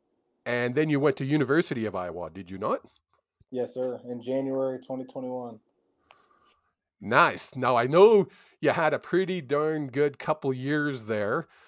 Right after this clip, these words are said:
Speaker 1: um, 'cause I wrote about it, and I had to, I looked it up. Um,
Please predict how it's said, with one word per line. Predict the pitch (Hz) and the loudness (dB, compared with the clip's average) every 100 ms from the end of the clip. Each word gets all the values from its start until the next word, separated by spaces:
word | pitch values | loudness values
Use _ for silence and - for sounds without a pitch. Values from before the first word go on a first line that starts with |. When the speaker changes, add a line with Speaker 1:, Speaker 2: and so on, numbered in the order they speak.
| _ _ _ | _ _ _
Speaker 1:
um, | 101 101 101 104 101 - - _ - _ _ _ _ - | 0 2 4 2 -2 -8 -14 _ -20 _ _ _ _ -10
'cause | 110 | -6
I | 98 | -2
wrote | 113 170 | 0 0
about | 98 104 | 0 -2
it, | 143 - | -4 -4
and | 104 | -6
I | |
had | 101 180 117 | -2 -2 -4
to, | 110 110 - | -6 -8 -2
I | - 110 | 0 0
looked | 117 190 220 | 4 4 4
it | 139 | 4
up. | 202 127 185 - _ _ - - | 6 6 2 -4 _ _ -10 0
Um, | 127 127 127 135 | 4 4 2 0